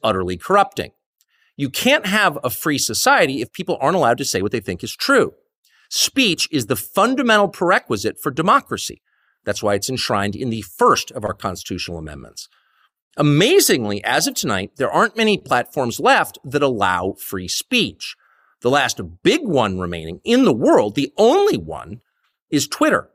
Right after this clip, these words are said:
where we are now. Twitter has long served as the place where our national conversation incubates and develops. Twitter is not a partisan site. Everybody's allowed here, and we think that's a good thing. And yet, for the most part, the news that you see analyzed on Twitter comes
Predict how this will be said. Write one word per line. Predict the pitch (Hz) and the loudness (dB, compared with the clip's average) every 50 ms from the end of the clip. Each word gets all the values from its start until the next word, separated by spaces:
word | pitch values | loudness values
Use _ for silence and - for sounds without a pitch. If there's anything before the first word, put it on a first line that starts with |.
| _ _ _ _ _ _ | _ _ _ _ _ _
where | 110 110 107 | -4 -2 0
we | 107 113 113 | 0 0 0
are | 113 120 | 0 2
now. | 147 196 214 160 85 69 - _ _ _ _ _ _ _ _ _ _ _ _ _ _ _ _ _ | 2 2 0 0 -2 -6 -10 _ _ _ _ _ _ _ _ _ _ _ _ _ _ _ _ _
Twitter | - - 226 294 359 | -4 0 2 2 4
has | 311 285 202 147 | 4 2 2 2
long | - 147 160 180 202 214 | 2 2 4 4 4 2
served | 196 - - 120 101 95 92 95 | 0 -2 -2 -4 -4 -4 -4 -6
as | 113 101 95 | -8 -8 -6
the | - 104 | -8 -8
place | - - 139 139 127 - - | -4 -2 0 0 0 -2 -2
where | 127 117 107 - | -2 -2 -2 0
our | 123 113 | 0 0
national | 107 107 113 123 135 - - 151 131 | 0 0 0 0 -2 -2 -4 -6 -4
conversation | - 139 127 117 113 107 - 104 92 87 - 101 95 - - | -4 -4 -4 -2 -4 -6 -4 -6 -6 -6 -6 -8 -10 -6 -2
incubates | 185 202 196 - 143 110 85 92 82 85 - - - - | -2 -2 0 0 -2 -4 -4 -4 -8 -8 -10 -12 -12 -8
and | 123 117 113 | -8 -6 -4
develops. | 107 147 156 220 269 247 123 95 - - - - - _ _ _ _ _ _ _ _ _ _ - | -4 -2 2 2 4 4 2 0 -2 -6 -14 -16 -16 _ _ _ _ _ _ _ _ _ _ -2
Twitter | - 190 202 185 165 | 2 2 4 4 4
is | 127 120 | 2 2
not | 135 139 170 233 | 2 2 2 2
a | |
partisan | - - - - - 226 247 196 - 120 95 92 | 0 0 0 0 2 2 2 0 -4 -4 -6 -6
site. | - - 73 71 82 - - | -8 -8 -10 -10 -12 -14 -10
Everybody's | - - 131 160 220 233 170 120 107 95 92 85 - - | -4 0 0 2 2 0 0 0 0 -2 -2 -6 -10 -10
allowed | - 92 87 101 123 156 175 156 - | -8 -6 -2 0 2 2 2 0 -2
here, | - 76 73 82 110 - _ _ _ _ _ _ | -8 -12 -12 -12 -14 -14 _ _ _ _ _ _
and | - 104 | -8 -4
we | 107 123 | -4 -2
think | 120 - 127 98 | -2 -2 -4 -4
that's | 95 90 - - | -4 -4 -4 -6
a | 127 | -4
good | 127 170 226 196 - | 0 0 0 0 0
thing. | - 143 98 76 - _ _ _ _ _ _ _ _ _ _ _ _ _ _ _ _ _ | -2 -4 -4 -4 -6 _ _ _ _ _ _ _ _ _ _ _ _ _ _ _ _ _
And | - 143 165 | 0 2 4
yet, | 190 208 202 | 4 2 2
for | - 185 | -2 -2
the | 156 160 | 0 0
most | 160 185 269 359 - - - | 2 2 2 2 2 0 0
part, | - 135 113 104 - | 0 0 0 0 -2
the | 117 117 | -2 -2
news | 123 151 208 262 254 - | 0 2 0 0 0 -2
that | 214 156 | -4 -4
you | 147 147 | -4 -4
see | - - 135 - - | -4 -4 -4 -4 -4
analyzed | 156 180 240 330 359 302 139 117 104 98 - - | -2 0 2 4 4 4 4 2 0 -2 -2 -4
on | 101 90 87 | -6 -6 -6
Twitter | - - 87 92 107 | -8 -10 -8 -6 -6
comes | - - - 151 135 147 160 - | -6 -2 -2 0 0 0 -2 -6